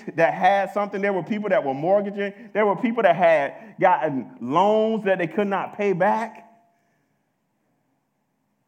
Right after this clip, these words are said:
How does that look? They struggling. Can't make ends meet.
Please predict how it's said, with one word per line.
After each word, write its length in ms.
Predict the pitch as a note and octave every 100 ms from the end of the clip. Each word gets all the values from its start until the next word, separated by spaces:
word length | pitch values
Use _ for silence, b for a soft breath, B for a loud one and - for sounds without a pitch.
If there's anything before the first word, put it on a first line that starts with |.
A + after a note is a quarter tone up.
| _ _
How 160 | - B3
does 140 | G3+
that 200 | F#3+ D#3
look? 220 | D3+ G#2+ - - _ _ _ _ _ _ _ _ _ _ _ _
They 180 | - G#3+
struggling. 680 | A3 - G3 F3+ B2 G2 F2+ - _ _ _ _ _ _ _ _ _ _ _ _ -
Can't 360 | A3+ A3+ A3
make 280 | G#3 G#3 F#3+
ends 420 | F#3+ F#3+ F#3+ E3+
meet. 540 | E3+ F#3+ C3 - -